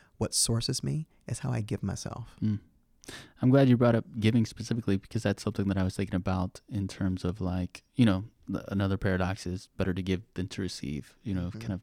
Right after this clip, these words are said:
Speaker 2: topsy-turvy. Or, or are we dealing with the Riddler here? Are we dealing with Jesus? Like, what are,
Speaker 1: <laughs>
Speaker 2: what is this? What's going on? Uh, and I think it's, and even you said this earlier, like, you can give away fortune, you can do all this in Jesus' name, but,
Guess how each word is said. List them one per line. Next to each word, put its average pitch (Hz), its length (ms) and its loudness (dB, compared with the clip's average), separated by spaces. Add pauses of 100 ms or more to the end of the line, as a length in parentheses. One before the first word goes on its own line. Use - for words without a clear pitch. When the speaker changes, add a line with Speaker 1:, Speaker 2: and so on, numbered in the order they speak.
(160)
Speaker 2:
topsy-turvy. 90 800 -2 (220)
Or, - 220 -10 (220)
or - 120 -8 (840)
are 95 80 -4
we 92 60 0
dealing 92 320 0
with 90 100 0
the 92 80 2
Riddler 92 320 2
here? 95 300 -2
Are 92 100 -2
we 95 100 0
dealing 87 260 -2
with 92 80 -4
Jesus? 90 340 -6
Like, - 180 -6
what 107 120 2
are, 104 120 2 (200)
Speaker 1:
<laughs> - 200 -8
Speaker 2:
what 131 140 6
is 127 160 4
this? 107 160 0
What's 117 140 0
going 123 180 6
on? 113 160 4 (540)
Uh, 110 440 4 (300)
and 120 140 4
I 120 60 6
think - 300 -2
it's, - 160 -10 (420)
and 131 160 6
even 151 400 6
you 147 280 2
said 135 180 2
this 131 140 2
earlier, 110 260 2
like, 110 180 2
you 156 100 4
can 165 120 6
give 135 240 4
away 117 440 2
fortune, 120 480 2
you 117 100 4
can 117 160 4
do 120 240 4
all 110 100 2
this 107 180 -2
in 104 100 0
Jesus' 104 280 -2
name, 110 240 6
but, 101 160 0